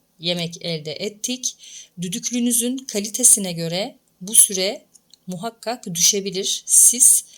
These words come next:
kendi düdüklüğünüzde pişme, e, süresine göre pişirin lütfen. Bazısında on beş dakika, bazı düdüklüde de on dakikada bile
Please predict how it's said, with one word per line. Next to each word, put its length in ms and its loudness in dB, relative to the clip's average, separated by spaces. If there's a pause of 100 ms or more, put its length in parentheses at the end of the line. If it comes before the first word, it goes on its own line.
(220)
kendi 360 -2
düdüklüğünüzde 680 -8
pişme, 520 2 (200)
e, 380 -8
süresine 580 2
göre 200 -6
pişirin 480 2
lütfen. 400 -10 (180)
Bazısında 840 -2
on 200 -6
beş 180 2
dakika, 380 -10
bazı 320 -2
düdüklüde 360 -14
de 120 -10
on 260 -6
dakikada 360 -10
bile 240 -10